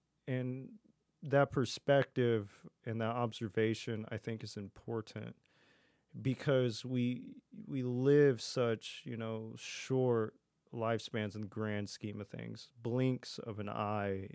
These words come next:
in the great purview of history and time. And it, it's times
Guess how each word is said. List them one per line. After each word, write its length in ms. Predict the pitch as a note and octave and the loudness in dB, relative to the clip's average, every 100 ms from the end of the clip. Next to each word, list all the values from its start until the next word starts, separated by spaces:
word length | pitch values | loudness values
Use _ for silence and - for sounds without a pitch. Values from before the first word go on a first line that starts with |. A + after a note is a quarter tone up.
| - | -10
in 720 | G#2+ G2 G2 G2 G2+ G2+ A2 _ - | -8 -6 -8 -10 -10 -10 -14 _ -12
the 400 | G#2+ G#2 G#2+ G#2+ G#2 - | -6 -6 -6 -8 -10 -8
great 480 | A#2 A2+ G#2 G#2+ - - - - _ _ _ | 0 2 2 0 -8 -20 -20 -20 _ _ _
purview 640 | - C#3 B2+ A2 G#2+ G#2 G#2 | 0 4 4 2 0 0 0
of 340 | A2+ G2+ F#2+ | 0 -2 -2
history 580 | - B2+ - - A2 G2+ | 0 0 0 -2 -4 -2
and 140 | F#2+ | -6
time. 580 | - A#2 A#2 G#2+ F#2+ G2+ _ _ _ _ _ _ _ _ _ _ _ _ _ _ _ | -6 -4 -2 -4 -6 -14 _ _ _ _ _ _ _ _ _ _ _ _ _ _ _
And 600 | C3+ A#2+ A#2 A#2 A2+ A2 - _ _ _ _ _ _ | 0 2 2 0 -2 -6 -12 _ _ _ _ _ _
it, 160 | D#3 - | -6 -2
it's 280 | D#3+ C3+ - | -2 -2 -4
times 680 | - D#3 E3 E3 C#3+ - | 0 4 6 4 2 -6